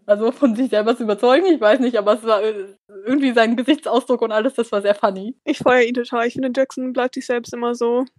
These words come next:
Speaker 2: treu in
Speaker 1: Mhm.
Speaker 2: seinen Videos, weil er immer diese, diese leicht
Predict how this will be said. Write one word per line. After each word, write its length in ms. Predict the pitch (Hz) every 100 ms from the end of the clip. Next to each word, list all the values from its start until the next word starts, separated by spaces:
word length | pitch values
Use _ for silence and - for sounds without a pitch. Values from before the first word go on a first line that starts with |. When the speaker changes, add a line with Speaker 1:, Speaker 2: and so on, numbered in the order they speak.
| -
Speaker 2:
treu 300 | - 220 240
in 180 | 226 220
Speaker 1:
Mhm. 40 | 247
Speaker 2:
seinen 200 | 240 240
Videos, 480 | 247 247 254 302 269
weil 140 | 240
er 60 | 254
immer 160 | 277
diese, 340 | 269 262 277 277 -
diese 180 | 269 247
leicht 280 | 233 277